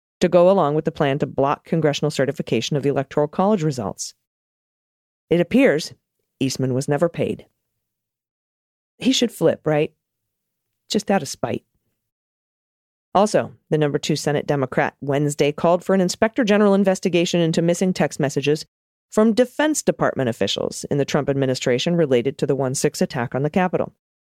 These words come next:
This is Dick Durbin, Senator Dick Durbin, chairman of the Judiciary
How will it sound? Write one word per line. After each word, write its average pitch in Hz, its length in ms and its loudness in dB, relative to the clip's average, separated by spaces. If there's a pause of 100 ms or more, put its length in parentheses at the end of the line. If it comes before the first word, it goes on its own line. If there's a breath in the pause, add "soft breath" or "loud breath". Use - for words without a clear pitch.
(260)
This 175 140 -2
is 202 100 4
Dick 190 300 0
Durbin, 180 400 2
Senator 147 360 2
Dick 170 240 -2
Durbin, 160 300 2
chairman 165 360 2
of 190 60 2
the 175 80 0
Judiciary 165 640 0